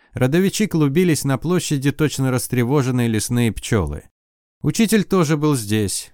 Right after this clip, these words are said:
Ходил взад-вперед возле кострового дерева, словно поджидающий толстую древесную мышь леодавр. На Дима учитель бросил лишь один короткий взгляд, и тот вдруг понял, что наставнику нет никакого дела до заблудшего чада.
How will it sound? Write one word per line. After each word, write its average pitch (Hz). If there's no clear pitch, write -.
Ходил 180
взад-вперед 151
возле 117
кострового 110
дерева, 139
словно 117
поджидающий 123
толстую 156
древесную 123
мышь 120
леодавр. 107
На 120
Дима 170
учитель 147
бросил 131
лишь 131
один 127
короткий 127
взгляд, 131
и 98
тот 117
вдруг 123
понял, 147
что -
наставнику 156
нет 156
никакого 151
дела 143
до 95
заблудшего 123
чада. 104